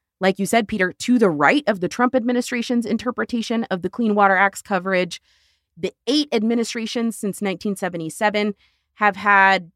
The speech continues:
Kavanaugh says, dramatically different ideas of how to regulate the environment, obviously, but all of them recognized that the Clean Water Act's coverage of adjacent wetlands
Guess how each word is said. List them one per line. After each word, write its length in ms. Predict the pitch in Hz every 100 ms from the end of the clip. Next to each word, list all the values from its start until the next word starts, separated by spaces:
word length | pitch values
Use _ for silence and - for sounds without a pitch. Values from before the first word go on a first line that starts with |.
| -
Kavanaugh 340 | 196 175 175
says, 300 | 175 185 233
dramatically 760 | 226 226 214 202 196 214 262 226
different 320 | 190 190 -
ideas 380 | 170 151 165 156
of 80 |
how 100 | 151
to 80 | 156
regulate 460 | 151 147 151 147 143
the 80 | 151
environment, 500 | 143 135 143 151 160
obviously, 600 | 160 147 151 - 208 254 _ _ -
but 200 | 220 -
all 320 | 202 240 285
of 120 | 220
them 180 | 175 165
recognized 500 | 151 147 147 143 151
that 120 | 160
the 40 | -
Clean 240 | - 175
Water 240 | 156 151 147
Act's 220 | 135 -
coverage 440 | - 151 156 147
of 120 | -
adjacent 560 | 151 135 160 202 190 180
wetlands 720 | 156 180 127 131 127 190 -